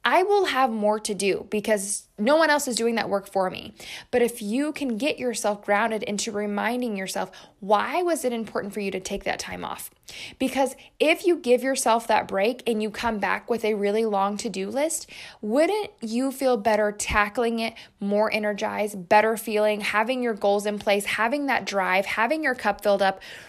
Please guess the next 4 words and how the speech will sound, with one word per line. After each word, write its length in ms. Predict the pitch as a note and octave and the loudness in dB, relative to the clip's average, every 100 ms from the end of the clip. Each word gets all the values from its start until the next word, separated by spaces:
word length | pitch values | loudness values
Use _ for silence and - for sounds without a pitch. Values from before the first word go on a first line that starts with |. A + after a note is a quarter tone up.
| - | -12
rather 880 | G3+ G#3 B3 D4+ E4+ B3 G3+ F#3+ G3 - - | -2 4 4 4 4 6 4 4 -2 -16 -6
than 320 | G3+ A3+ G#3 | 2 2 2
constantly 680 | G#3 A#3 G#3+ B3 C#4 A3+ A#3+ | -4 -2 0 0 -2 -4 -6
going 600 | G3+ G#3 G3+ G#3+ A3+ | 4 6 8 4 0